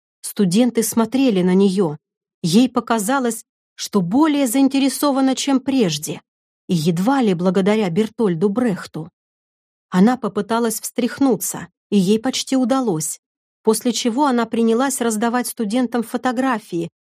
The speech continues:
с разных постановок доброго человека из Сычуани. Она заметила, что Таги Баст, о котором она почти позабыла, всё ещё снимает.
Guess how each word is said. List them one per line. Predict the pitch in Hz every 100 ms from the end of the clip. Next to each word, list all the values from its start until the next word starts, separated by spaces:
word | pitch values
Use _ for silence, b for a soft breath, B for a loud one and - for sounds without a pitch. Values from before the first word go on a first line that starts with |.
| _
с | -
разных | 254 214 202 -
постановок | 220 - 214 262 269 247 - _ -
доброго | 269 262 220 208
человека | 214 233 226 220 220 214
из | 208
Сычуани. | 233 220 - 226 165 151 156 - _ _ _ _ _ _
Она | 202 226
заметила, | 202 226 262 294 202 190
что | 180 214
Таги | 208 214 180 185
Баст, | 165 262 - - _ _ -
о | 190
котором | 208 208 220 220
она | 226 214 208
почти | 220 214 - 240
позабыла, | - 190 175 180 170 294 247 156 165 _ _ _
всё | - 220
ещё | 220 - 233
снимает. | 214 226 220 233 247 165 -